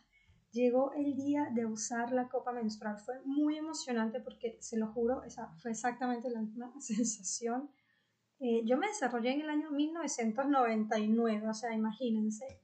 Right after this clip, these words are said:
esto es, ah, suena a la prehistoria hoy en día. Y me acuerdo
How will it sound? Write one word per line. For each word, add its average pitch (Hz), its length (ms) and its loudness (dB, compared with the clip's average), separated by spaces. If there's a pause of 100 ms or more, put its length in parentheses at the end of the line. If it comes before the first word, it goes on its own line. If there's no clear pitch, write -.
esto 240 400 -2
es, 247 580 2
ah, 214 560 -8
suena 240 280 0
a - 20 4
la 226 160 2
prehistoria 220 680 0
hoy 214 160 0
en 220 100 2
día. 214 200 -2 (680)
Y 240 120 0
me 240 100 2
acuerdo 247 420 2